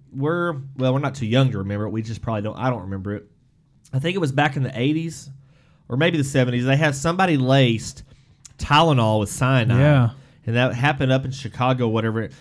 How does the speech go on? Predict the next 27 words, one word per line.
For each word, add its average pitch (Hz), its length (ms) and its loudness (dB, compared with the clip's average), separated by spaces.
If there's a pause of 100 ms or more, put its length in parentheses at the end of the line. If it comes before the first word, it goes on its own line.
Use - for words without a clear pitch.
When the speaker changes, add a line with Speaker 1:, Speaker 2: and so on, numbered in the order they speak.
(360)
Speaker 1:
They 127 160 4
had 151 180 4
Speaker 2:
Right. 143 80 0
Speaker 1:
to 143 220 2
recall, 135 400 4
like, 113 160 -2
four 151 500 2
million 131 540 4
pills 123 400 0
of 95 100 -8
Tylenol 101 560 -4
'cause 113 160 -4
it 151 180 -6
killed, 190 320 0
like, 113 280 0
Speaker 2:
Yeah, 127 160 2
it 151 100 -4
killed 139 520 2
Speaker 1:
ten 160 240 -4
people 156 320 -2
or 147 100 -2
something 160 360 -6
in 135 80 0
a 120 60 -2
matter 127 320 0
of, 101 300 -6
like, 104 260 -4